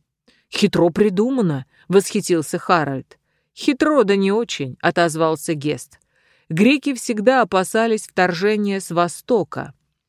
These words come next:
Но сейчас это не так важно, ибо не только крепость Лула, но уже и сам Тарс принадлежит грекам. Василевс Никифор Фока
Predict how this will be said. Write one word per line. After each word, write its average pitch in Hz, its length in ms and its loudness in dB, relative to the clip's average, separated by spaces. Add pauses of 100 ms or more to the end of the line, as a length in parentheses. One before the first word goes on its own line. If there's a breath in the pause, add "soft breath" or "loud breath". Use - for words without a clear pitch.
(140)
Но 202 200 4
сейчас 196 720 -2
это 180 280 0
не 180 160 0
так 190 280 -2
важно, 185 560 -4 (360 soft breath)
ибо 233 220 4
не 220 140 2
только 262 360 -2
крепость 190 580 -2
Лула, 160 540 -2 (260 soft breath)
но 190 180 6
уже 185 280 2
и 180 40 2
сам 175 360 0
Тарс - 480 -2
принадлежит 160 720 -2
грекам. 147 600 -4 (540 soft breath)
Василевс 220 680 2
Никифор 196 540 0
Фока 170 580 -2